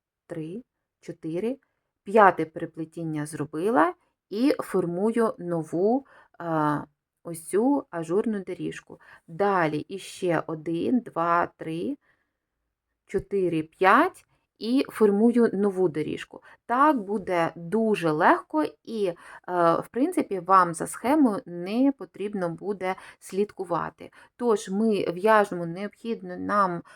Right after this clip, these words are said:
е, висоту шалі, ми можемо зробити її і поменше, і побільше, як вам подобається. І коли вже повністю її вив'язали, переходимо до закриття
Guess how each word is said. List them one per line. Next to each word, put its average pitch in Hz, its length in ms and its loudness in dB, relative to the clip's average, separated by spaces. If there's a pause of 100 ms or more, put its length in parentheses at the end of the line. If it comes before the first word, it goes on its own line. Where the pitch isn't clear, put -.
(160)
е, 165 280 -2
висоту 190 840 0
шалі, 185 460 0
ми 294 160 2
можемо 180 400 -4
зробити 170 420 -10
її 160 420 -8 (380)
і 208 240 -4 (140)
поменше, 202 640 0 (120)
і 294 100 -4
побільше, 190 580 -8
як 202 340 0
вам 175 240 -2
подобається. 302 720 -6 (380)
І 226 220 0
коли 208 420 0
вже 170 220 -4
повністю 165 520 -10
її 160 180 -8
вив'язали, 294 720 0 (260)
переходимо 233 640 0
до 269 220 -4
закриття 190 640 -4